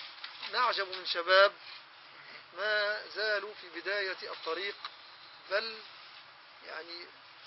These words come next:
من أضعف ما يكون. وإذ به يصدر نفسه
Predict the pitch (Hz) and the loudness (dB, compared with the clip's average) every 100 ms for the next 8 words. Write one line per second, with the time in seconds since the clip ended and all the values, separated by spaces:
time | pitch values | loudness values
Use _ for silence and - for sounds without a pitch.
0 | - 170 269 254 202 202 202 180 185 131 | -14 0 0 2 0 0 -2 -2 -8 -12
1 | - - - - - - - - - 254 | -18 -20 -20 -20 -20 -20 -20 -14 -12 -12
2 | - 233 214 202 175 226 220 190 190 190 | -6 -4 -2 -4 -2 -2 -2 -4 -4 -4
3 | 170 - 185 185 | -4 -2 -4 -4